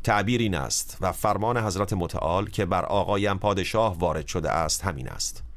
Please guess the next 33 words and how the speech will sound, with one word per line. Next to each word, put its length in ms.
که 120
تو 160
را 140
از 160
میان 220
مردمان 400
خواهند 380
راند 220
و 80
مسکن 380
تو 120
با 100
حیوانات 400
صحرا 340
خواهد 300
بود 180
و 80
تو 160
را 140
مثل 360
گاوان 420
علف 280
خواهند 320
خورانید 440
و 60
تو 140
را 160
از 140
شبنم 320
آسمان 480
تر 260
خواهند 380
ساخت.» 340